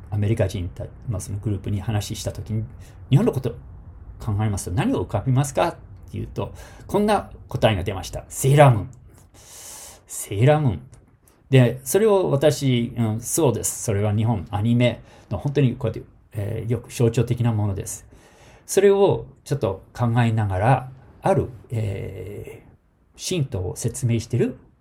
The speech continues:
ものを読みました。こんなこと言ってます。アニメのアイディアと話は、主に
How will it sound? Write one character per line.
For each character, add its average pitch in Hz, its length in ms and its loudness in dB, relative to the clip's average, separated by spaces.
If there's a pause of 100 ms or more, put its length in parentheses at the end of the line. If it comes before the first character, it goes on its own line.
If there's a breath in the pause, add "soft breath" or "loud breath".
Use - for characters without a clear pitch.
(160)
も 95 100 -4
の 95 140 -4
を 107 400 0
読 98 140 -4
み 104 120 0
ま 107 120 -4
し - 80 -10
た。 - 160 -10 (260)
こ 147 140 -2
ん 151 80 -2
な 147 100 0
こ - 100 -4
と - 60 -10
言 87 100 -8
っ - 20 -18
て - 240 -20
ま 92 100 -12
す。 - 140 -14
ア 170 100 4
ニ 208 140 0
メ 143 80 2
の 104 220 -2 (280 loud breath)
ア 104 140 0
イ 107 80 2
デ 104 80 0
ィ 104 100 2
ア 101 40 0
と 101 280 -4
話 110 360 -4
は、 - 160 -2 (440 loud breath)
主 202 280 0
に 90 200 -4